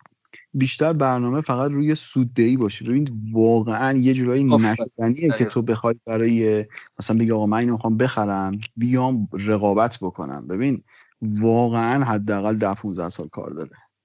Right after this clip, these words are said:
Speaker 2: کار
Speaker 1: واقعاً. ولی خب
Speaker 2: نه.
Speaker 1: دیگه از اون طرف تو وقتی میای می‌بینی که، اه، چه می‌دونم، درآمد تیم‌های انگلیسی رو می‌بینی، حق پخش رو می‌بینی، چون خیلی هم رقم ارزونی دارن می‌خرن.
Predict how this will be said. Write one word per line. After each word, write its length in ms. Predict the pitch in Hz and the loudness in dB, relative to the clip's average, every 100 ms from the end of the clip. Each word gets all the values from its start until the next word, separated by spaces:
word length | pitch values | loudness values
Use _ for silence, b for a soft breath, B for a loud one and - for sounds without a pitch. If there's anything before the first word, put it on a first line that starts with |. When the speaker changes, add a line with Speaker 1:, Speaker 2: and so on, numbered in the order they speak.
| _ | _
Speaker 2:
کار 240 | - 120 | -10 -4
Speaker 1:
واقعاً. 400 | 107 92 82 71 - _ - B - | -2 -2 -4 -8 -10 _ -20 B -2
ولی 280 | 117 165 165 | 2 4 4
خب 120 | 170 | 2
Speaker 2:
نه. 80 | 143 | 0
Speaker 1:
دیگه 200 | 120 113 | 0 0
از 180 | 120 | 0
اون 100 | 143 | 0
طرف 640 | 160 120 127 131 113 113 117 | -2 -2 0 2 0 -2 -4
تو 140 | 131 | -4
وقتی 280 | 117 117 123 | -4 -4 -4
میای 200 | 117 117 | -4 -2
می‌بینی 260 | 117 117 | -2 -2
که، 300 | 113 120 113 123 _ 107 | -2 -2 -2 -4 _ -6
اه، 200 | 95 80 | -6 -6
چه 140 | - 104 | -8 -6
می‌دونم، 360 | 107 104 104 | -4 -2 0
درآمد 480 | 117 110 110 117 127 | 2 2 2 2 -2
تیم‌های 340 | - 117 117 | -2 0 2
انگلیسی 440 | 120 110 107 - 131 | 4 4 4 2 2
رو 60 | |
می‌بینی، 600 | 123 120 117 113 110 110 | 4 2 2 2 4 2
حق 300 | 113 110 104 | 2 0 -2
پخش 340 | 104 - 123 - | -4 -2 -2 -2
رو 120 | 123 | 0
می‌بینی، 320 | 117 113 110 | 0 2 0
چون 140 | 107 147 | 0 0
خیلی 300 | - 151 147 | 2 2 4
هم 220 | 143 123 | 2 0
رقم 240 | 110 113 | 0 0
ارزونی 540 | 143 104 104 110 127 98 | -2 -2 -2 0 0 0
دارن 260 | 82 82 | -2 -6
می‌خرن. 380 | 82 - 98 - | -8 -8 -10 -12